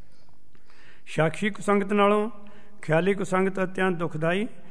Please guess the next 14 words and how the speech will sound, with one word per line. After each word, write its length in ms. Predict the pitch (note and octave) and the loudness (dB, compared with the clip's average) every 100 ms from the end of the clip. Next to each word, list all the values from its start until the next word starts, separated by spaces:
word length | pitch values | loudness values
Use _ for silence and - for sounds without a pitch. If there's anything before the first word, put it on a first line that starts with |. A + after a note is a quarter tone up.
| - - - | -8 -8 0
ਖਤਰਨਾਕ, 680 | D#3 D#3+ F3 F#3 G3 F#3 | 0 2 4 4 4 0
ਬਿਖਮ 360 | D3+ E3 F3 F#3+ | -4 0 2 2
ਤੇ 120 | F#3+ | 0
ਡੂੰਘੇ 340 | E3 F#3+ F#3+ | 0 2 2
ਅਸਰ 180 | F3 F3+ | 0 0
ਵਾਲੀ 320 | D#3+ E3 E3 | 0 0 0
ਹੈ 160 | D#3+ - - - - - - - | -2 -4 -6 -8 -8 -8 -8 -2
ਤੇ 180 | F#3 F3+ | 2 4
ਲਿਪਤ 260 | F3+ F#3 F#3 | 4 2 2
ਰਹਿਣ 200 | F3+ F3 | 4 4
ਦੇ 140 | E3 | 2
ਬਿਲਕੁਲ 380 | D#3 F#3 F3+ - | 0 0 -2 -2
ਉਲਟ 280 | E3 D#3 - | 0 0 -4
ਹੈ। 160 | A2 | -8